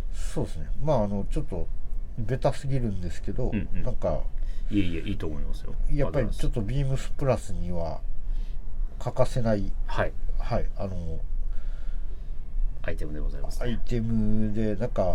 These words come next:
Speaker 2: はい。
Speaker 1: ちょっと、なんかシャツ一枚、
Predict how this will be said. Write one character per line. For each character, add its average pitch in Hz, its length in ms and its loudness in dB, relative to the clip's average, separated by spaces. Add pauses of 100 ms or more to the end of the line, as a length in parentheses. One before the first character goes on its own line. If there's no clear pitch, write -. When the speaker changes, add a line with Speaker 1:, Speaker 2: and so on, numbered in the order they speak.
Speaker 2:
は 98 140 0
い。 - 40 -2 (460)
Speaker 1:
ち - 60 -4
ょ 120 40 0
っ - 20 2
と、 90 280 2 (440)
な 123 80 0
ん 131 40 -2
か - 200 0
シ - 180 0
ャ 120 80 -2 (100)
ツ 104 200 -4
一 - 260 -2
枚、 85 400 0